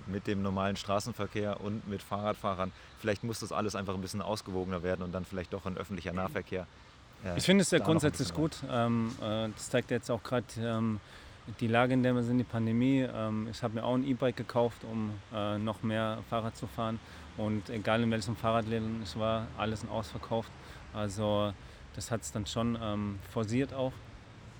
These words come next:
Speaker 2: Die Leute wollen raus, äh, die wollen, Leute wollen sich dann auch bewegen. Ähm,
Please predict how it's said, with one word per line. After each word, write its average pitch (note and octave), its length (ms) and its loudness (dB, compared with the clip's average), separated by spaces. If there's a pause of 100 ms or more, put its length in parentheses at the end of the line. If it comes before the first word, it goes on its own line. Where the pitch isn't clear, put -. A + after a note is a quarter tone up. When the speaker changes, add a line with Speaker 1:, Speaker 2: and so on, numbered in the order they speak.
(320)
Speaker 2:
Die A2+ 60 -2
Leute G#2 300 0
wollen A#2+ 200 4
raus, A#2 480 0
äh, A2+ 40 -2 (200)
die F#2+ 80 -4
wollen, G#2+ 280 0 (140)
Leute G#2+ 220 0
wollen A2 180 2
sich G#2+ 100 -6
dann G#2+ 160 -2
auch G2 100 -2
bewegen. A#2 440 0 (540)
Ähm, G#2+ 500 4